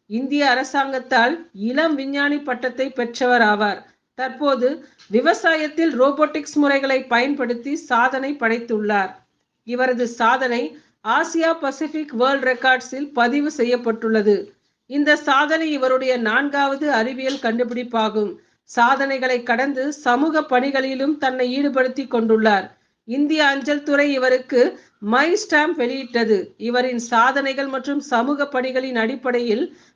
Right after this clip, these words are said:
மதிப்புறு முனைவர் பட்டம் University of நியூ ஜெருசலம் வழங்கி கௌரவித்துள்ளது. ஆர்கன் டோனர் ஃபேஷன் ஷோ டெல்லியில் பங்கேற்று ஃபேஸ்ஆப் குரூப் இவருக்கு Hero of the Society Award வழங்கியுள்ளது. மேலும் மிக சிறிய வயதிலேயே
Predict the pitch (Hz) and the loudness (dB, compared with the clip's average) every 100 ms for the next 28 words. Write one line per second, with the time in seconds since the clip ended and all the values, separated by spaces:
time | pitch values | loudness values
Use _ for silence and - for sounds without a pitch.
0 | - 208 269 349 349 339 339 269 269 285 | -4 0 2 2 0 0 2 2 2 0
1 | 285 262 247 269 285 233 302 302 320 294 | 0 -2 0 2 2 2 0 0 -2 -2
2 | 285 277 285 220 269 311 220 240 285 277 | 0 0 0 0 2 0 2 2 2 0
3 | 262 247 233 240 254 277 220 247 262 254 | 0 0 0 0 -4 -4 0 2 2 -2
4 | 233 214 208 202 - - - _ 202 262 | 0 0 0 0 -2 -12 -20 _ 2 2
5 | 277 277 254 262 262 254 240 254 277 277 | 2 -2 2 0 2 -2 -2 -2 -2 -6
6 | 285 262 233 233 269 277 269 247 247 254 | -4 -2 0 0 -2 -4 -2 -2 0 2
7 | 247 240 285 233 294 - _ _ - 294 | 0 0 0 2 0 -4 _ _ -2 0
8 | 403 392 330 262 294 311 269 262 269 262 | 2 2 2 2 -2 -4 -4 -2 -2 -2
9 | 262 247 302 302 294 269 277 285 247 240 | -6 -4 -2 0 0 -2 -6 -4 -4 -2
10 | 285 285 285 240 233 262 226 220 247 254 | -4 -4 0 0 2 0 0 -2 -2 -4
11 | 233 214 208 190 165 - _ _ - 233 | -4 -2 -2 -4 -6 -12 _ _ -6 0
12 | 269 262 254 214 240 294 - 269 277 294 | 2 2 0 -2 0 -2 -2 -4 -2 0
13 | 294 247 262 262 254 247 247 240 285 | 2 2 0 -2 0 2 2 0 -2